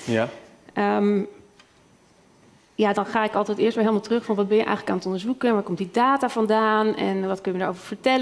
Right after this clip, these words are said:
Speaker 2: Dat vinden ze allemaal heel vervelend, want ze willen eigenlijk gewoon weten, ja, je moet test I of, eh,
Speaker 1: Want dan willen ze weten, eh, verzorgt iets in hersengebied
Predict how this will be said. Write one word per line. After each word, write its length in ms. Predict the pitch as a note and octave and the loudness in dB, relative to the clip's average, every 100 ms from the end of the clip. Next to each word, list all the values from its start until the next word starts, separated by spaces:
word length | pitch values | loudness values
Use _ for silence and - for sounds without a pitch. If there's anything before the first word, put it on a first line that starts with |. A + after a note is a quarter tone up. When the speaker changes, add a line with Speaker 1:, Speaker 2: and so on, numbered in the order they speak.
| G#3+ | 2
Speaker 2:
Dat 80 | G#3+ | 2
vinden 100 | A3+ | 2
ze 60 | |
allemaal 160 | A3 G#3+ | 4 4
heel 80 | A3+ - | 2 0
vervelend, 240 | A3+ F3+ | 0 2
want 160 | G3 G3+ | -2 -2
ze 60 | |
willen 160 | G3+ - | -2 0
eigenlijk 300 | G3+ G#3 G3+ | -2 -4 -4
gewoon 240 | F#3 F3+ | -4 -2
weten, 540 | F3+ F3+ F3+ F3+ F#3 G3 | -2 -2 -2 -4 -4 -4
ja, 60 | |
je 120 | F#3+ F#3+ | -6 -6
moet 120 | F#3+ | -8
test 340 | - F#3+ - - - F3+ | -6 -6 -6 -8 -4 -2
I 200 | F#3+ G3 | -2 -4
of, 200 | - - - | -8 -14 -12
eh, 60 | - G3+ G3 - - - - - - - | -12 -10 -12 -16 -20 -20 -20 -20 -20 -12
Speaker 1:
Want 140 | A2 | -6
dan 100 | A#2+ | -2
willen 160 | B2 B2 | -2 -2
ze 100 | A#2 | 0
weten, 360 | B2 B2+ C3 | 2 2 0
eh, 1160 | B2 A#2+ A#2+ A2 G#2 D#2 D2+ D#2+ D#2+ A2+ - G#2 | 0 2 0 0 -2 -6 -10 -12 -14 -16 -16 -14
verzorgt 580 | - A#2+ A2 - B2 - | -10 -10 -6 0 0 0
iets 280 | C#3 C3+ - | -4 -4 -4
in 180 | C3+ A#2+ | -4 -2
hersengebied 760 | B2 - A#2+ A#2 A2+ A2 - | -2 -2 -4 -4 -2 -2 -6